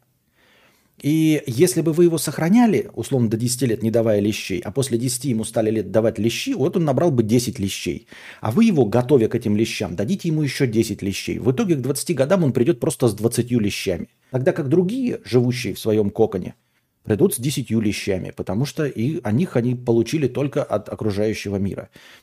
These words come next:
Это просто дикая тупость. Я не понимаю, зачем и почему, и что движет такими людьми, совершенно этого не приемлю и, а, не вижу в этом никакого смысла.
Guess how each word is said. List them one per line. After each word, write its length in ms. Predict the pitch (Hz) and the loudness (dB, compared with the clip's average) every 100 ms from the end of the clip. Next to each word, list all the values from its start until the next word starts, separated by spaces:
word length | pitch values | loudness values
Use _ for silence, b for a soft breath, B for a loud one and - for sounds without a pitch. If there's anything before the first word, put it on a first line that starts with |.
| _ - | _ 0
Это 240 | 139 123 | 2 2
просто 460 | - 160 156 175 143 | 2 2 4 0 0
дикая 420 | 120 123 120 113 | 0 0 2 0
тупость. 640 | 113 110 - - - - _ _ _ _ _ _ _ _ _ _ _ _ _ _ - | 0 -2 -2 -8 -12 -18 _ _ _ _ _ _ _ _ _ _ _ _ _ _ -2
Я 120 | 113 | 2
не 100 | 113 | 2
понимаю, 460 | 117 123 123 127 104 | 4 4 6 6 4
зачем 340 | 104 - 120 | 0 -2 -4
и 40 | 95 | -4
почему, 340 | 92 113 143 | -6 -4 -2
и 40 | 123 | -2
что 160 | - | -4
движет 360 | 98 110 95 - | -4 -2 -4 -6
такими 260 | 90 95 | -6 -4
людьми, 280 | 92 90 120 | -2 -2 -2
совершенно 440 | 131 107 - 107 98 | -2 -4 -2 0 0
этого 300 | 101 92 90 _ _ _ _ | -4 -6 -8 _ _ _ _
не 140 | 110 110 | 2 4
приемлю 520 | 104 98 143 165 123 | 2 0 2 2 0
и, 580 | 117 110 107 104 101 95 b b b b _ | -2 0 2 2 0 -2 b b b b _
а, 320 | - 104 101 | 0 2 2
не 120 | 107 113 | 4 4
вижу 200 | 123 110 | 4 2
в 40 | |
этом 200 | 110 104 | 2 2
никакого 500 | 110 123 107 110 101 | 2 2 -2 0 -2
смысла. 540 | 92 98 98 92 - | -2 -2 -2 -4 -8